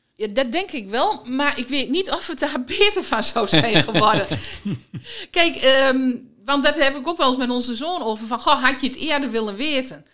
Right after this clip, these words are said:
Speaker 2: Ja.
Speaker 1: En, eh, hij zegt altijd van, "Ja, maar als jullie het eerder geweten... als wij het met z'n allen eerder geweten hadden...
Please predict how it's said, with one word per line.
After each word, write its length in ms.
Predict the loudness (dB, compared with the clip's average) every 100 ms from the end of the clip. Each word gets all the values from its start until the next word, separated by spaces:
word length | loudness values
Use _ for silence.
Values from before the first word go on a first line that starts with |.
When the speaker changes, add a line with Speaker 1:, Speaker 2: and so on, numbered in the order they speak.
| _
Speaker 2:
Ja. 260 | -12 -12 -10
Speaker 1:
En, 280 | 0 2 2
eh, 560 | -2 -2 -2 -4 -4 -2
hij 140 | 0
zegt 260 | 2 0 0
altijd 300 | -2 0 -2
van, 100 | 0
"Ja, 120 | 2
maar 100 | 2
als 100 | 0
jullie 200 | 0 -2
het 100 | -2
eerder 240 | 0 0 -2
geweten... 580 | -2 -2 -2 -4 -6
als 260 | -2 -2 0
wij 220 | 2 2
het 100 | 2
met 120 | -2 -4
z'n 60 |
allen 260 | -2 -2 0
eerder 240 | 0 0
geweten 460 | -4 -2 -2 -2 -2
hadden... 240 | -2 -4